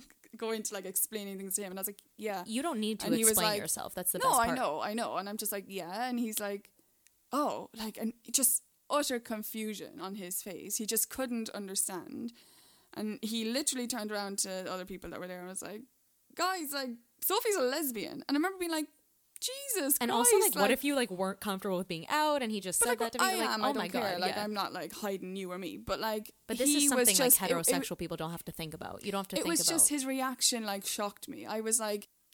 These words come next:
Speaker 1: "Why was it so shocking?" You know, like, why is it so shocking that,
Speaker 2: Yeah, exactly.
Speaker 1: that I
Speaker 2: And
Speaker 1: would
Speaker 2: I,
Speaker 1: say that?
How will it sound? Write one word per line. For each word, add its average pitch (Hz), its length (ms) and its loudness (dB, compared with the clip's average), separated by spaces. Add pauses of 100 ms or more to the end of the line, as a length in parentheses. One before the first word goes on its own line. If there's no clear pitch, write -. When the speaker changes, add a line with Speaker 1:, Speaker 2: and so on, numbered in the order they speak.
(200)
Speaker 1:
"Why 285 640 -2
was 190 260 -8
it 170 120 -8
so 160 160 -8
shocking?" - 520 -12 (120)
You 196 100 -12
know, 190 160 -10
like, 190 160 -14
why 202 180 -4
is 196 140 -4
it 185 100 -8
so 180 100 -4
shocking 180 440 -10 (120)
that, 208 100 -2
Speaker 2:
Yeah, 196 140 -2
exactly. 180 560 -2
Speaker 1:
that 165 60 0
I 170 40 -2
Speaker 2:
And 180 100 -4
Speaker 1:
would 202 80 0
Speaker 2:
I, - 40 -6
Speaker 1:
say - 140 -8
that? - 120 -14